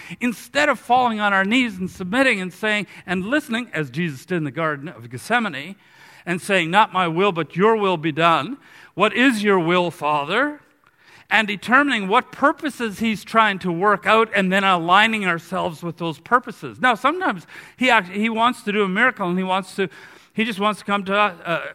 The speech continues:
us to come to him and ask him, and then he removes the problem, and that's it. But too many times, that's the only purpose that we see in there. And God has many other purposes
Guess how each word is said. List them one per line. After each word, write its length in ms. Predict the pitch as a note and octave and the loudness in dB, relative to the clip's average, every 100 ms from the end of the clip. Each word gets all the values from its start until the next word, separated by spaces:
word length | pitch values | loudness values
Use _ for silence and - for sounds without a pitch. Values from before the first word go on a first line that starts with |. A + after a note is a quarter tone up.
| - | -8
us 180 | F3+ - | -8 -6
to 80 | F3 | -4
come 220 | G3 G#3 | -2 -2
to 80 | F#3 | 0
him 200 | F#3 A3 | 0 0
and 100 | F3+ | 2
ask 300 | D#3+ G3+ - | 2 0 -2
him, 140 | A3+ | -6
and 180 | G#3+ E3 | -4 -4
then 100 | E3 | -4
he 340 | E3 E3+ F#3 D#3 - _ | -4 -2 -4 -6 -12 _
removes 380 | C#3 E3 F#3+ F3+ | -4 0 0 -2
the 60 | D#3 | -2
problem, 280 | F3+ F3 | 2 2
and 100 | F#3+ | 2
that's 180 | D#3+ D#3+ | -2 -2
it. 140 | C4 - - - - - | -4 -6 -12 -20 -20 -2
But 200 | F#3+ - | -2 -2
too 220 | - C4+ | -2 0
many 240 | B3+ A#3+ A3+ | 2 2 0
times, 340 | G#3+ A3+ G#3 | 2 2 2
that's 280 | G3+ A3+ - | 0 0 -2
the 160 | A3+ A3 - | -4 -4 0
only 540 | B3+ C#4+ D4 C4 G#3+ | 2 4 4 2 0
purpose 500 | - F#3 E3+ D#3+ - | -2 -2 0 -4 -10
that 140 | D#3+ D3 | -10 -8
we 140 | D#3 | -10
see 340 | D3 - B3 A3+ | -12 -10 -6 -4
in 140 | D3 | -6
there. 300 | G#2+ - _ _ _ _ _ _ _ _ _ _ - | -8 -16 _ _ _ _ _ _ _ _ _ _ -4
And 180 | G3 F3+ | -2 2
God 220 | B3 B3 | 2 4
has 240 | A3+ E3+ | 2 -2
many 300 | F3+ A#3 A#3+ | 0 0 2
other 180 | A#3 C4+ | 2 0
purposes 920 | - A#3 G3+ - D#3+ - D3 D3 C3 | -4 -2 -2 -4 -10 -6 -6 -6 -10